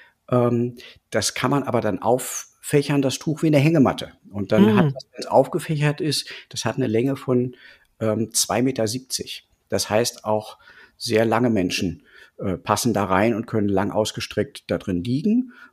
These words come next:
Speaker 1: Was auch besonders schön ist, zum Schluss in diesem Tuch oder auch am Anfang der Stunde so als, als Einleitung, einfach lang ausgestreckt da drin liegen, sich entspannen.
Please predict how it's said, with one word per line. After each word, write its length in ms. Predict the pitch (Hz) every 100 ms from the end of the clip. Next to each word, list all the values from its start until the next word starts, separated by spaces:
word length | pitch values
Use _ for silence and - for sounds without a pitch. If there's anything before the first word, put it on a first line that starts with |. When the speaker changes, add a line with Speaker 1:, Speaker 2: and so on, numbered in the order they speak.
| -
Speaker 1:
Was 160 | 120 90
auch 100 | 101
besonders 340 | 101 92 85
schön 240 | - 131 143
ist, 200 | 135 -
zum 100 | 104
Schluss 280 | - 131 123
in 120 | 113
diesem 260 | 110 107
Tuch 340 | - 123 117 -
oder 260 | 92 78
auch 100 | 64
am 80 | -
Anfang 240 | 104 104 98
der 120 | 95
Stunde 340 | - 95 92
so 120 | 90 82
als, 340 | - - -
als 180 | - 80
Einleitung, 640 | 87 98 110 98 95 104 - - -
einfach 320 | 104 92 - - _ _ - _ -
lang 260 | - 101 104
ausgestreckt 600 | 98 98 104 - 95 -
da 60 | 90
drin 320 | 98 107 101
liegen, 380 | 98 92 98 - -
sich 240 | 85 -
entspannen. 680 | 85 - - 80 92 95 95